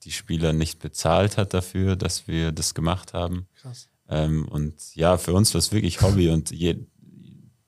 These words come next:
Speaker 1: jeder musste eigentlich noch arbeiten oder war Student oder Schüler. Ähm, genau. Und ja, das ging auch eine Zeit lang, aber dann hat man natürlich gesehen, was ich auch vorher gesagt habe, dann fangen die einen an zu arbeiten.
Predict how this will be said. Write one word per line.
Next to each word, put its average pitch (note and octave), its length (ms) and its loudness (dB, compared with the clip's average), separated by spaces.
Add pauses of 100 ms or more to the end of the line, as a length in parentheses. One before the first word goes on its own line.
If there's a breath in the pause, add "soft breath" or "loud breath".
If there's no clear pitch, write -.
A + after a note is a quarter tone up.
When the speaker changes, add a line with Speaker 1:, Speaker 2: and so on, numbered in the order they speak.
(360)
Speaker 1:
jeder F2+ 260 2
musste F#2 300 4
eigentlich E2 240 2
noch - 300 -4
arbeiten G#2+ 580 2
oder E2 380 2
war D#2 140 4
Student F#2+ 640 2
oder E2 200 0
Schüler. A2+ 520 4 (640 soft breath)
Ähm, E2+ 580 2
genau. D2 420 0 (1120)
Und F2 280 2
ja, F2 300 2 (360)
das - 340 0 (120)
ging A2+ 180 8
auch A#2+ 180 6
eine B2 140 4
Zeit A2+ 300 0
lang, G#2 160 4
aber E2+ 120 4
dann F2 240 4
hat G2+ 160 -2
man F#2 100 2
natürlich F2 340 0
gesehen, F2+ 320 -6
was E2 120 -2
ich D#2 80 -4
auch D#2 80 -4
vorher G2 260 -4
gesagt F2 360 -4
habe, D#2+ 140 -4
dann D#2+ 240 0
fangen E2 260 -2
die D#2+ 120 0
einen D#2+ 200 -2
an D#2 160 -6
zu - 180 -6
arbeiten. F2+ 560 -2